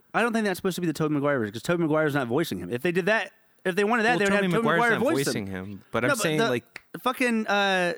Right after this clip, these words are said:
Speaker 1: Jake Johnson's voicing him.
Speaker 2: Well, who cares who's voicing him? What I'm saying is, isn't
Speaker 1: The
Speaker 2: that
Speaker 1: guy
Speaker 2: the
Speaker 1: from
Speaker 2: same?
Speaker 1: New Girl.
Speaker 2: That's not the same Spider-Man, though?
Speaker 1: I don't think so. This is just supposed
Speaker 2: Like,
Speaker 1: to be
Speaker 2: like, the same story?
Speaker 1: I don't know.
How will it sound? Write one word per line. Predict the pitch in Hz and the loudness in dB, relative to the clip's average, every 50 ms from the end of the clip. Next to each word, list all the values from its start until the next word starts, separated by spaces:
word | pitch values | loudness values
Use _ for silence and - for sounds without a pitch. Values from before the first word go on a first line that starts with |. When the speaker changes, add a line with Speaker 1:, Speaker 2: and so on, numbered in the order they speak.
| - | -6
Speaker 1:
Jake | 156 - 226 254 214 | -4 -2 -2 -2 0
Johnson's | - 226 247 302 311 - - 127 107 98 87 - - | 0 0 2 2 0 0 0 -2 -2 -2 -4 -8 -12
voicing | - - 120 117 104 - 98 90 | -10 -6 -4 -4 -4 -4 -6 -12
him. | 78 64 - - _ _ _ _ _ _ _ _ _ - | -14 -14 -18 -20 _ _ _ _ _ _ _ _ _ -4
Speaker 2:
Well, | - 156 156 - - _ - - | -2 -2 -2 -4 -6 _ -8 -6
who | 180 170 | -6 -2
cares | - 185 180 170 - | 0 0 0 0 0
who's | 151 113 98 | -4 -4 -2
voicing | - 113 127 165 - - 120 107 | -2 -2 0 0 -2 -4 -4 -4
him? | 98 90 | -4 -2
What | 92 92 | -2 -2
I'm | 92 | -2
saying | - - - 123 120 113 107 98 | -4 -4 -2 -2 0 0 -2 -2
is, | 92 85 82 85 - - - - _ _ | -4 -4 -4 -6 -8 -12 -16 -18 _ _
isn't | - 107 117 | -8 -4 -2
Speaker 1:
The | 117 - | -2 0
Speaker 2:
that | 330 | 0
Speaker 1:
guy | 330 | 0
Speaker 2:
the | - | 0
Speaker 1:
from | - 349 | 0 0
Speaker 2:
same? | 381 403 415 | 0 0 0
Speaker 1:
New | 427 381 | 0 0
Girl. | 349 240 170 123 87 - - _ _ _ _ _ _ _ _ _ _ - | 0 0 -2 -2 -6 -10 -16 _ _ _ _ _ _ _ _ _ _ -4
Speaker 2:
That's | 127 - - | -4 -2 0
not | 160 156 - | -2 -2 -2
the | 147 | -2
same | - - 139 127 | -2 0 0 -2
Spider-Man, | - - - 123 127 143 160 170 170 180 | -2 -2 -2 -2 0 0 0 0 0 0
though? | 185 190 202 226 226 - _ _ _ _ _ _ _ _ _ _ _ _ _ - | -2 -2 -4 -4 -6 -8 _ _ _ _ _ _ _ _ _ _ _ _ _ -2
Speaker 1:
I | 214 269 | 0 0
don't | 320 294 | 0 0
think | - 320 320 | 0 0 0
so. | - - 139 | 0 0 0
This | 135 160 185 | 0 0 -2
is | 208 | -2
just | 233 240 - | -2 -4 -2
supposed | - 240 - | -2 -2 0
Speaker 2:
Like, | 131 | 0
Speaker 1:
to | 208 | 0
be | 196 214 208 196 196 | 0 0 0 2 0
Speaker 2:
like, | 123 123 - | 0 -2 -2
the | - - | -4 -4
same | - - 147 139 131 | -2 -2 -2 -2 -2
story? | - - - 127 127 135 147 170 208 226 - _ | -4 -4 -2 -2 0 0 -2 -2 -4 -6 -8 _
Speaker 1:
I | - 262 330 | -4 -2 -2
don't | 339 277 180 | 0 0 0
know. | 160 170 196 240 277 320 320 | 0 0 2 2 0 -2 -2